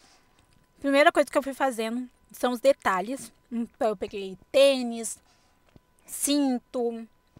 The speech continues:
sabe? Tudo assim, pra gente ter esse controle. E tô pintando. Tô usando caneta de feltro macia, mas vocês também podem usar o caneta de tinta macia também, que é bem legal.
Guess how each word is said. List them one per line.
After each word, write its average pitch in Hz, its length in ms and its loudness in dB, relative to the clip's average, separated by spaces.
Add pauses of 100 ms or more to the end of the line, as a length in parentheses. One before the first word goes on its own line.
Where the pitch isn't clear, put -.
(120)
sabe? 311 220 6
Tudo 403 260 4
assim, 339 420 4 (1000)
pra 247 140 4
gente 240 220 -4
ter 254 120 4
esse 240 160 2
controle. 269 640 0 (1700)
E 262 120 0
tô 269 180 10
pintando. 156 600 -2 (840)
Tô 269 180 12
usando 254 340 8
caneta 240 360 2
de 226 580 0
feltro 240 340 0
macia, 214 680 2 (840)
mas 226 200 4
vocês 247 280 2
também 240 220 4
podem 240 260 2
usar 240 460 6
o 226 960 0 (320)
caneta 247 320 0
de 247 120 -4
tinta 233 360 -4
macia 240 360 2
também, 226 220 -6
que - 60 -8
é 233 40 -6
bem 254 100 -2
legal. 294 260 -4